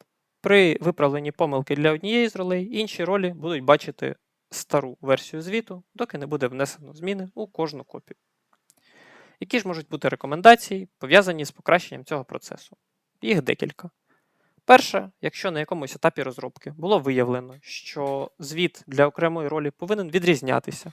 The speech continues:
чи має специфічні вимоги, потрібно винести його як окремий звіт для цієї ролі зі своїм життєвим циклом.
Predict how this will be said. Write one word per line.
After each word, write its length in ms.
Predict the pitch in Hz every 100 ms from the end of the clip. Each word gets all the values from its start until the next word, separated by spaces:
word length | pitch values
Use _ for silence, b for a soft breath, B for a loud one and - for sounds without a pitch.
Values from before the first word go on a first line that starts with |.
| _ b b b b b
чи 120 | - 202
має 180 | 220
специфічні 560 | 190 160 - 165 180 156
вимоги, 440 | 170 214 233 208 202 _ _ _ _ _
потрібно 240 | 269 190
винести 400 | 131 170 165 -
його 200 | 131 147
як 280 | 170 170 -
окремий 460 | - - 123 123 131 _ -
звіт 280 | 143 151 131
для 140 | 127
цієї 340 | - 143 151
ролі 280 | 190 220 190 190
зі 140 | 233
своїм 380 | - 135 139 143
життєвим 420 | 123 - 135 131
циклом. 360 | - 147 -